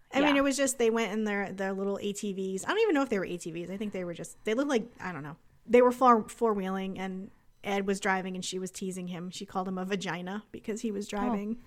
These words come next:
Speaker 1: really slow.
Speaker 2: Oh. <laughs>
Speaker 1: So then she got out and drove really fast, and Ed almost had a conniption. That was it.
Speaker 2: Mm.
Speaker 1: It wasn't anything, like,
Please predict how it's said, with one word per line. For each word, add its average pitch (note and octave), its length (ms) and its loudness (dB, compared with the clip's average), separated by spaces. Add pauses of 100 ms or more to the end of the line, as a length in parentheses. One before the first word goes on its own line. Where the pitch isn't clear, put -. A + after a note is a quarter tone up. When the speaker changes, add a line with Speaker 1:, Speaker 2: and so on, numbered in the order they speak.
(300)
Speaker 1:
really A3+ 360 2
slow. A#3+ 500 8 (440)
Speaker 2:
Oh. A#3 100 -4 (640)
<laughs> B3+ 60 4 (1900)
Speaker 1:
So C#4 100 0
then B3+ 140 6
she A#3+ 160 8
got A3+ 100 6
out G3+ 120 2
and G3 80 -8
drove G3+ 180 -2
really F#3+ 200 -6
fast, E3+ 360 -4
and E3+ 100 -10
Ed D#3+ 140 -8
almost D#3 260 -12
had D#3+ 140 -12
a F3 40 -14
conniption. F#3+ 460 -14 (920)
That B3+ 100 4
was G3 120 0
it. E3+ 180 -8 (600)
Speaker 2:
Mm. A3 340 2 (120)
Speaker 1:
It A#3+ 80 6
wasn't B3 240 6
anything, F#3+ 540 -4 (260)
like, D#3+ 400 -14